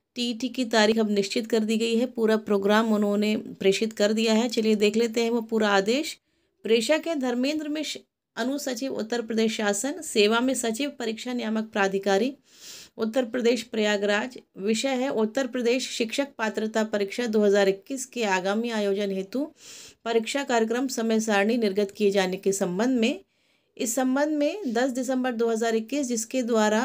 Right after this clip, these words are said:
उत्तर प्रदेश टीईटी दो हज़ार इक्कीस के आगामी आयोजन हेतु परीक्षा कार्यक्रम समय सारणी निर्गत किए जाने के संबंध में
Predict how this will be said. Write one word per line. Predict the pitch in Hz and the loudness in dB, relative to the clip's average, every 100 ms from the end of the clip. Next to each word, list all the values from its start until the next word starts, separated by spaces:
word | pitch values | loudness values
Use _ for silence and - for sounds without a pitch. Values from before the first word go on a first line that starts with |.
| - | 0
उत्तर | 220 220 | -2 -2
प्रदेश | 240 226 214 214 254 - - | -2 -2 2 4 2 -4 -8
टीईटी | 226 220 220 233 285 | -2 0 0 -2 -4
दो | 226 220 | 0 4
हज़ार | 214 214 | 6 4
इक्कीस | 208 - 269 | 2 -2 -6
के | - 254 | -4 -6
आगामी | - 180 185 214 240 | 0 0 2 0 0
आयोजन | 233 208 202 208 | 0 0 0 0
हेतु | 202 196 247 | 0 -2 -4
परीक्षा | 226 208 208 254 | -2 -2 -2 -4
कार्यक्रम | 247 208 196 214 254 | 0 2 2 0 -4
समय | 226 214 214 | -2 -2 -2
सारणी | 208 196 208 | -2 0 2
निर्गत | 220 202 208 202 | 2 2 0 -2
किए | 214 202 | -2 0
जाने | 196 190 | 0 -2
के | 196 | -2
संबंध | 196 196 190 240 254 | -2 -2 0 0 2
में | 226 | 0